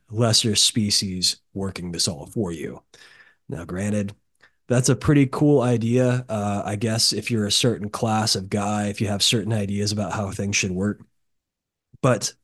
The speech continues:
the country keeps expanding and it doesn't work that way. And eventually, you know, there are enough, uh, enough people, enough problems with the growth of the country where,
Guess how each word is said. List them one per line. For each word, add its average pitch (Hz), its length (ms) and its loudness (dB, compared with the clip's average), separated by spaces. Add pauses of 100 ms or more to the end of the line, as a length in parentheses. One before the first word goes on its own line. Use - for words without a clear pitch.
(240)
the 120 100 0
country 110 320 2
keeps 110 260 2
expanding 98 580 -2
and 104 100 -4
it 98 60 -2
doesn't 104 280 0
work 135 220 4
that 92 200 -2
way. 85 280 -8 (800)
And 104 120 0
eventually, 143 580 6 (180)
you 92 120 -2
know, 87 280 -6 (160)
there 113 300 2
are 107 40 4
enough, 113 420 2
uh, 90 440 -6 (420)
enough 98 300 -8
people, 107 420 0
enough 98 240 -4
problems 104 600 0
with 104 300 -4
the 95 320 -2
growth 127 340 4
of 98 80 -2
the 98 80 -4
country 101 400 -4
where, 90 400 -4